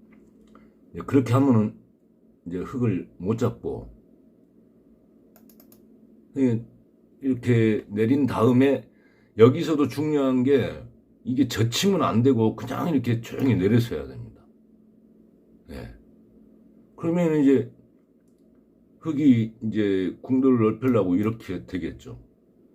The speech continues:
여기에서 <coughs> 이제 요렇게 한번 두면은 열로 이렇게 너-, 백이 넘어가는 수가 있잖아요.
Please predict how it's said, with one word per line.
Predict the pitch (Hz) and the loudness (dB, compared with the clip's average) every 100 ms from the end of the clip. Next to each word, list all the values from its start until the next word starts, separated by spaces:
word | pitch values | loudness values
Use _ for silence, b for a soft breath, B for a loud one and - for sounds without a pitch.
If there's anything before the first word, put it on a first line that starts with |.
| _ _ - | _ _ 0
여기에서 | 101 139 170 165 147 147 156 98 65 62 | 2 4 4 2 2 4 4 2 -2 -8
<coughs> | - - - _ _ _ _ _ _ _ _ _ | -10 -10 -12 _ _ _ _ _ _ _ _ _
이제 | 131 139 120 | 0 2 4
요렇게 | 147 170 185 165 - _ - 117 | 2 2 0 0 -6 _ -8 -6
한번 | 135 151 139 117 | -4 -2 -2 -2
두면은 | 117 113 107 87 80 87 123 120 - _ _ _ _ | -2 0 0 -4 -8 -10 -12 -16 -20 _ _ _ _
열로 | - 123 156 160 135 | -8 -6 -2 0 0
이렇게 | 120 127 113 | 0 -2 -2
너-, | - 107 - _ _ - - _ - | -4 -8 -8 _ _ -20 -20 _ -8
백이 | 113 120 | -2 2
넘어가는 | 117 107 139 143 123 | 2 4 4 4 2
수가 | 101 104 87 | 0 -4 -6
있잖아요. | - 76 65 58 | -8 -12 -12 -16